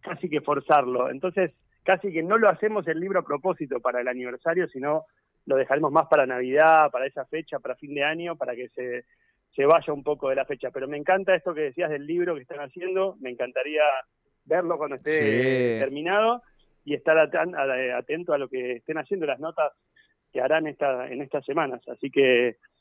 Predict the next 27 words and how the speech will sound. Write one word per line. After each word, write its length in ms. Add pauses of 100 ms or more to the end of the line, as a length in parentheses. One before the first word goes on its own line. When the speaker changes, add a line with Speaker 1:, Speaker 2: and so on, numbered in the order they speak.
(240)
Speaker 1:
estaré 840
siguiéndolos. 500
Y 40
a 60
quien 200
quiera, 280
quien 140
tenga 240
fotos 300
con 220
Diego, 440
quien 280
tenga 400
Speaker 2:
Sí. 60
Speaker 1:
amigos 320
que 100
tengan 240
fotos 240
con 160
Diego, 380 (520)
nos 180
mandan 340
en 100
Proyecto 400
Pelusa 440
en 100
Instagram 560